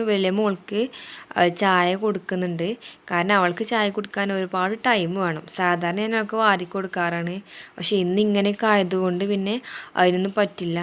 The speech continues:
അപ്പോൾ ഞാൻ അലക്ക്, കുളിപ്പിച്ച് വരുമ്പോഴത്തേന് അവളെ തിന്ന് തീ-, ഏ,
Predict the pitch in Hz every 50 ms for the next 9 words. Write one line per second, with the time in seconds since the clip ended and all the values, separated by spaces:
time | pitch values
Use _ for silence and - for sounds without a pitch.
0 | 180 214 - - - 180 180 185 175 175 185 190 185 180 175 - - - 185 175
1 | 175 - 185 175 170 170 - - 180 170 175 - - 208 214 208 202 190 185 180
2 | 185 180 175 180 - 180 208 247 262 - - - - - - - - - - -
3 | 180 175 170 170 170 180 190 202 - - 196 165 - 190 185 185 180 180 190 170
4 | 190 185 180 175 180 - - 202 - - - - - - 180